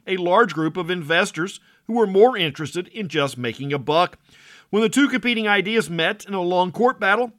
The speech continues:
the board of the popsicle company sold out to Burt. Epperson, despite a great idea and a patent, received a very small amount of the billions made from his idea.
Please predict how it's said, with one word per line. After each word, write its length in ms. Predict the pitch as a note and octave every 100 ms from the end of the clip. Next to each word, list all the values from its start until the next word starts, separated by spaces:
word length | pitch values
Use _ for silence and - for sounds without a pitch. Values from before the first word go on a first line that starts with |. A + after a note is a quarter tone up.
| _ _ -
the 100 | A3
board 300 | G3+ A3+ A3+
of 40 |
the 80 | G3
popsicle 720 | F3+ G3+ G#3 - F#3+ D#3+ D3
company 400 | D#3+ D3 D#3+ G3
sold 480 | - - G#3 F#3+ F#3
out 260 | D3 B2+ -
to 100 | E3
Burt. 400 | A#2+ F3 E3+ - - _ _ _ _ _ -
Epperson, 500 | G#3+ G#3+ G#3+ A#3+ A3+
despite 500 | F3 - E3 F3 D3+
a 60 |
great 420 | C#3+ C3 D#3+ A3+
idea 520 | A3+ E3+ D3+ C#3+ F3 G#3+ -
and 240 | B2 E3+
a 60 | A3
patent, 480 | G3 F#3+ D3 E3 _ _ _ _
received 440 | E3+ F3 A3 G#3
a 100 | F3
very 400 | D#3 B2 F#3+ B3
small 420 | A3+ - E3+ D#3+ D3+
amount 400 | C#3 C3 D#3+ - -
of 100 | D#3
the 100 | E3
billions 540 | C#3 F#3+ F#3 E3 B2+
made 380 | B2+ A#2+ A#2 C3
from 240 | - C3+
his 240 | A#2 A#2 G2+
idea. 640 | A2 A2+ G#2 C#3+ C#3+ A#2+